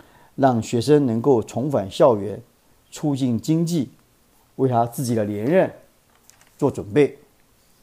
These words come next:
另外，在疫情如此严峻的时候，恢复经济之路依旧波折不断之际，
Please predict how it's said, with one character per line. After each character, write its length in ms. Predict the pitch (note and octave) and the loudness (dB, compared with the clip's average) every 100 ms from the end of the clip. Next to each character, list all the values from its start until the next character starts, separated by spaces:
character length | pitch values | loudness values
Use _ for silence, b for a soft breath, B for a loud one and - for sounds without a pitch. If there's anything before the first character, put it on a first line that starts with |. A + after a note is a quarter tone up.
| b b b b b b | b b b b b b
另 180 | D#3 D#3+ | 4 10
外， 260 | D#3 D3 | 12 10
在 300 | C#3 D3+ C#3+ | 10 10 10
疫 260 | C#3+ - F#3+ | 10 6 2
情 380 | B2+ C3+ C#3 C3+ | 4 2 4 2
如 140 | D3 | 0
此 160 | D#3 B2 | -2 -4
严 240 | G#2 A2 | -2 -2
峻 160 | D#3 G#3 | 2 2
的 80 | C3 | 2
时 140 | A2+ | 0
候， 320 | A2 C3 - _ b b b - | 0 0 -2 _ b b b 2
恢 180 | D#3+ D#3 | 4 4
复 220 | D3+ C#3 | 4 2
经 280 | - E3+ E3 | 2 0 2
济 120 | D#3+ | 0
之 140 | D3 | 2
路 360 | F3 F#3 C3+ - _ - | 6 6 4 -2 _ -6
依 160 | D#3 | -4
旧 240 | C#3+ E3 C3 | 2 2 2
波 320 | - D#3 D#3 | 0 0 2
折 140 | C3 | 2
不 140 | A2+ C3 | 0 2
断 200 | E3 C#3+ | 4 4
之 120 | D#3 | 0
际， 300 | F3+ F#3+ C#3 | -2 -2 -4